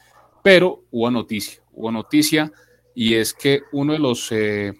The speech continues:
principales, eh, posibles inversores que pueda tener Grupo Éxito, que es el señor Gilinski, las empresas del señor Gilinski, eh, esta semana salió noticia y es que, eh, se volvió el,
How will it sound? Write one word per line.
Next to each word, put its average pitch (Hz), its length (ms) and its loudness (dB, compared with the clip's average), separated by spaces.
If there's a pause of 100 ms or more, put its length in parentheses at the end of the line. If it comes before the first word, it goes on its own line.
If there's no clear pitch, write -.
(140)
principales, 117 840 -4 (200)
eh, 110 460 -6 (420)
posibles 123 480 0
inversores 120 520 -4
que 113 100 -12
pueda 107 220 -10
tener 110 300 -8
Grupo 123 360 -4
Éxito, 117 420 -8
que 104 160 -6
es 98 80 -4
el 107 100 -6
señor 107 560 -6
Gilinski, 123 480 -2
las 107 180 -4
empresas 104 340 -10
del 113 100 -12
señor 104 240 -10
Gilinski, 135 500 -4 (640)
eh, 104 680 0 (260)
esta 127 260 -6
semana 120 840 -2
salió 107 240 -6
noticia 135 500 -2
y 117 140 -2
es 107 180 -4
que, - 560 -4
eh, 107 640 -2
se - 160 -8
volvió 107 360 -2
el, 104 220 -4